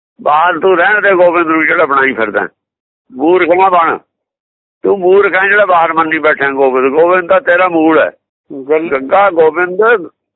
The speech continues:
Speaker 1: ਚਿੱਤ ਕਰ ਮੂੜੇ।
Speaker 2: ਗੱਲੀ ਕਿਨੇ ਨਾ ਪਾਇਆ।
Speaker 1: ਹਾਂ, ਗੱਲਾਂ, ਆਹ ਜਿਹੜੀਆਂ ਗੱਲਾਂ ਨੇ, ਸਾਰੇ ਗ੍ਰੰਥ ਲਿਖੇ ਨੇ, ਗੱਲਾਂ ਨੇ ਸਿਮਰਨ ਸ਼ਾਸਤਰ ਦੇ ਵਿੱਚ, ਉੱਥੋਂ ਕਿਸੇ ਨੂੰ ਪ੍ਰਾਪਤੀ ਨਹੀਂ ਹੋਈ ਗੋਬਿੰਦ ਦੀ।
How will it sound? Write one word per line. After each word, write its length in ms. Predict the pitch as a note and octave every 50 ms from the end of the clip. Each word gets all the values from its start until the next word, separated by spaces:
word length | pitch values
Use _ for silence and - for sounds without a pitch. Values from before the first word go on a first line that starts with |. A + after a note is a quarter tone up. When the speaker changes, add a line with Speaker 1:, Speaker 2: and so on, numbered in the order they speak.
| _ _
Speaker 1:
ਚਿੱਤ 220 | - A#3 - - F3+
ਕਰ 240 | D3 E3+ E3+ E3 D#3+
ਮੂੜੇ। 500 | D3+ E3 F#3 F3+ F3 D#3 D#3+ - - - F4 - _ _ _ _ _ _ - C#3 C#3+
Speaker 2:
ਗੱਲੀ 340 | D3+ D#3 E3 F3+ G3 G#3 G3
ਕਿਨੇ 260 | G3 F#3 F3 F3 E3+
ਨਾ 120 | E3 D#3+
ਪਾਇਆ। 340 | D3+ C#3+ C3+ B2 B2 A#2 A2 - _ _ _ _ _ _ _ _ _ _ _ _ _ _ _ _ _ _ _ _ _ _ _
Speaker 1:
ਹਾਂ, 160 | - - F3 -
ਗੱਲਾਂ, 300 | D#3 D#3+ F3+ F#3+ G3 G3+
ਆਹ 400 | G3+ G3+ G3+ F#3+ F3+ - D3 C3+
ਜਿਹੜੀਆਂ 300 | A#2 B2+ C#3 D3+ D#3+ C#3+
ਗੱਲਾਂ 380 | C#3 C#3+ D3+ D3+ D#3+ D#3+ E3
ਨੇ, 260 | E3+ F3+ F#3+ F#3 F3
ਸਾਰੇ 340 | D3+ D#3 D#3 D#3 D#3+ E3 E3
ਗ੍ਰੰਥ 280 | D#3 D3+ D#3 D#3 C#3+ D3+
ਲਿਖੇ 360 | D3+ D#3 D#3+ C#3 D#3 D#3+ E3
ਨੇ, 140 | E3 F3+ E3+
ਗੱਲਾਂ 320 | D#3 D3+ D3+ D3+ D3+ D#3+
ਨੇ 100 | E3 F3 E3 D3+
ਸਿਮਰਨ 260 | E3 E3 E3+ E3+ D3+
ਸ਼ਾਸਤਰ 400 | D3 D3+ D3+ D3 - - D#3 D#3
ਦੇ 80 | D#3 D3+
ਵਿੱਚ, 180 | D3+ C3 B2+
ਉੱਥੋਂ 360 | D#3 D#3+ E3 D#3+ - E3 D3+
ਕਿਸੇ 220 | D3 C3+ E3 D#3+ F3+
ਨੂੰ 160 | F#3+ G3 G3+
ਪ੍ਰਾਪਤੀ 420 | - F3 F3 F3+ F3 D3 B2+ E3+ F3+
ਨਹੀਂ 140 | E3+ E3+ E3
ਹੋਈ 120 | E3 E3
ਗੋਬਿੰਦ 420 | D3+ D#3+ D#3 C#3+ D#3 D#3 D3 C#3
ਦੀ। 200 | C#3 C#3 B2 G2